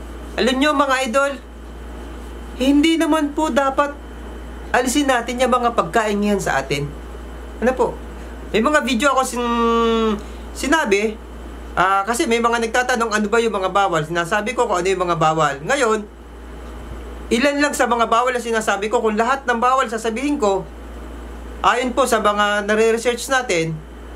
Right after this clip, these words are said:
wala na talaga tayong kakainin. Papaano na tayo? Ano po? Alam nyo po ba na ang lahat ng pagkain ay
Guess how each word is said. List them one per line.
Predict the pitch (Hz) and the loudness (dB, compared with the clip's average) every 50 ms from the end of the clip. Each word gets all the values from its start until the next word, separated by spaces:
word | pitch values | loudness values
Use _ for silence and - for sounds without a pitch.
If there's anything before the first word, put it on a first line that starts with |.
| - - - | -6 -2 2
wala | 247 320 440 440 | 2 4 4 4
na | 403 370 | 2 2
talaga | - 214 202 202 196 202 | 2 2 2 2 2 2
tayong | 208 - 196 202 202 196 190 | 2 2 2 2 0 0 0
kakainin. | 180 160 165 151 165 170 180 180 - | 0 0 0 0 0 0 -2 -2 -2
Papaano | 311 311 - - 202 208 196 185 | -2 0 0 2 2 2 0 0
na | 175 170 160 160 | 0 0 0 2
tayo? | 143 151 170 180 170 160 - - - - - - - - | 2 2 2 0 -2 -4 -6 -10 -16 -18 -18 -12 -8 -6
Ano | 233 233 | -4 0
po? | 233 220 - - - - - - - - - - - - - - - - - | 0 0 0 0 -4 -10 -14 -14 -14 -14 -14 -14 -14 -14 -14 -14 -14 -10 -4
Alam | - - 285 339 339 330 | -2 0 2 2 4 4
nyo | 320 240 | 2 4
po | 233 262 254 | 2 0 2
ba | 220 226 233 233 240 | 4 4 4 4 4
na | 226 233 247 240 226 | 2 2 2 2 2
ang | 233 233 233 220 | 0 0 2 2
lahat | 233 240 269 302 302 - 247 | 2 2 2 2 2 0 -2
ng | 233 | 0
pagkain | 233 226 214 208 - 208 196 185 185 180 175 175 - - - - - - - - - | 0 -2 0 2 2 2 2 2 0 0 -2 -4 -8 -14 -16 -16 -16 -16 -6 -2 0
ay | 247 | 0